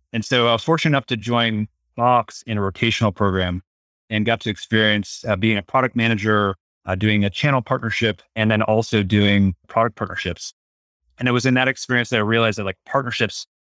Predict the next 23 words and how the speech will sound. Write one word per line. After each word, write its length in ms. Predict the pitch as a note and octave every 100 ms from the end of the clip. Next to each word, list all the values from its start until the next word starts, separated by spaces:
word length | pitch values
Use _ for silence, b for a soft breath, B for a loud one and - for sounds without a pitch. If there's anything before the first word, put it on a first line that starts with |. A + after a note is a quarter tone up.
| _ -
was 160 | A2
this 180 | G#2+ G2+
great 520 | - G#2+ A#2+ C3 C3 _ _ _ _
aggregation 720 | B2+ B2 A#2 G#2 A2 A2 A2+ G#2+
of 200 | G#2 F#2+
the 60 |
things 240 | - A#2 G#2
that 120 | G#2+
I 100 | G#2
love 200 | G#2+ G2+
doing. 340 | G2 F#2+ F2+ F2+
I 60 | G#2+
love 180 | G#2 -
talking 320 | - C3 B2
to 60 |
people. 500 | G#2 A2+ G#2 G#2 G2 - _ _ _
I 120 | G#2
love 360 | G2+ G2 F#2 -
thinking 220 | C3+ A#2+
about 200 | A#2 A2
product 440 | - - A#2 A2 -
and 100 | G2+
technology. 800 | G#2 G#2+ G#2 G#2+ G#2 G2+ G2